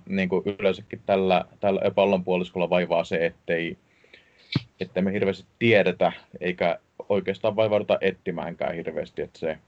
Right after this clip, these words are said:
Af-, Afrikka on, on, on niinku usein meille semmoinen aika, aika tuntematon, tai sitten tosiaan se näyttäytyy sitten vaan, vaan niinku tämmöisen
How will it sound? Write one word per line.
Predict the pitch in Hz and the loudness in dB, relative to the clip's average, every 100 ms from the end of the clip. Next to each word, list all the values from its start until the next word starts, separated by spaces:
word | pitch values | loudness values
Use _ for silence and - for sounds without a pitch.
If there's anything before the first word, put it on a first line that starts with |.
| - - - _ - | -8 -8 -14 _ -2
Af-, | 101 - - - _ _ _ _ - | 0 0 -6 -6 _ _ _ _ -2
Afrikka | 110 110 110 - 95 | -2 -2 -8 0 2
on, | 98 98 92 - _ | 2 2 -2 -8 _
on, | 98 95 92 92 _ - | 0 0 -2 -6 _ -2
on | 98 | 0
niinku | 92 90 | -2 -4
usein | 92 95 87 | 0 0 2
meille | 85 85 82 | 2 0 -2
semmoinen | - 87 82 85 | -6 -8 -6 -4
aika, | 80 82 82 85 _ _ _ _ _ _ _ _ - - | -4 -4 -6 -6 _ _ _ _ _ _ _ _ -10 -2
aika | 95 95 | -2 -2
tuntematon, | 92 101 101 92 87 85 80 78 80 | -2 0 0 2 0 0 -2 -6 -6
tai | - 78 82 | -2 -2 -2
sitten | 73 - 73 | -8 -10 -8
tosiaan | 78 80 82 76 | -8 -4 -4 -4
se | 78 80 - - _ _ _ _ _ _ _ | -2 -2 -2 -12 _ _ _ _ _ _ _
näyttäytyy | 104 95 90 - 87 82 85 80 | 0 2 2 2 0 2 -4 -6
sitten | 87 - 80 | -8 -8 -4
vaan, | 82 85 85 87 87 | 0 0 -2 -6 -2
vaan | 82 85 | -2 -2
niinku | 85 - | -8 -6
tämmöisen | 87 85 90 85 | -4 -2 -2 -4